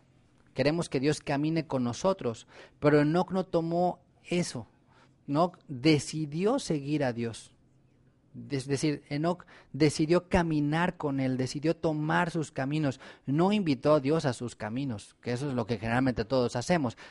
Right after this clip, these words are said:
Hacemos nuestros planes, tenemos nuestras cosas, nuestras ideas, y luego ya queremos, pues, "Vente, Dios, también te invito, ¿no? Ahora sí que tú bendíceme", pero, pues, como quien dice, es como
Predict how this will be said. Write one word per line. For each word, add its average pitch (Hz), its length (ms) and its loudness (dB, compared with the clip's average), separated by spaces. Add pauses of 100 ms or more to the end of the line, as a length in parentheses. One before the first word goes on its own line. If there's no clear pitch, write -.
Hacemos 131 380 0
nuestros 127 300 -2
planes, 170 560 2
tenemos 123 320 -4
nuestras 117 260 -10
cosas, 165 340 0
nuestras 127 340 -6
ideas, 175 280 2 (240)
y 143 140 2
luego 151 160 8
ya 147 100 4
queremos, 143 380 0
pues, 147 180 -4
"Vente, 233 460 2
Dios, 220 240 2
también 208 320 2
te 226 60 2
invito, 196 420 4
¿no? 180 80 0
Ahora 190 240 4
sí 190 80 4
que 170 160 4
tú 247 240 0
bendíceme", 190 680 6
pero, 156 240 8 (300)
pues, 127 200 -20
como 156 280 0
quien 165 160 0
dice, 170 180 4
es 185 100 2
como 190 260 2